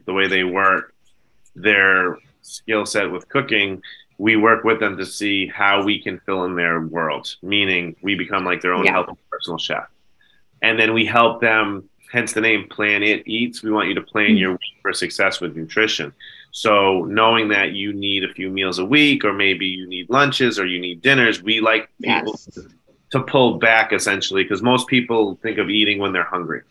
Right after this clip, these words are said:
Speaker 1: And that's where they become nutrient deficient. They choose inflammatory foods 'cause they don't have access to proper nutrition, when all of a sudden
Speaker 2: Yes.
Speaker 1: at ten thirty they're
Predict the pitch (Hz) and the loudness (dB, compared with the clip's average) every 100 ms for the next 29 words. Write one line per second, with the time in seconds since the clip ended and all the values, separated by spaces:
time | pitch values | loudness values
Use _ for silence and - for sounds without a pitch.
0 | _ _ _ 98 104 107 104 110 107 104 | _ _ _ -2 2 2 2 2 4 4
1 | 95 98 - 104 101 98 95 90 90 101 | 2 -2 -2 2 2 2 -4 -10 -10 -8
2 | 98 101 92 - - 98 - 95 90 98 | -6 -6 -8 -6 -2 -2 0 -2 -2 0
3 | 98 92 - 98 95 92 87 90 - 101 | 0 0 -2 -2 -2 -4 -8 -10 -2 0
4 | 95 90 98 92 95 95 85 87 90 92 | 0 0 -2 -2 -2 -2 -4 -2 -2 -2
5 | 95 87 87 - _ _ - 113 117 - | 0 0 -2 -6 _ _ 0 2 2 0
6 | 95 - - 98 90 82 - - - 113 | -2 -4 -4 -2 -2 -4 -10 -20 -2 2
7 | 107 101 95 - 120 - 92 98 101 95 | 2 0 -4 0 0 0 -4 0 2 0
8 | 95 117 110 101 98 98 - _ _ _ | 0 2 2 4 0 0 -6 _ _ _
9 | - 120 107 117 113 110 101 101 101 101 | -2 0 2 2 2 2 0 0 0 0
10 | 95 | -2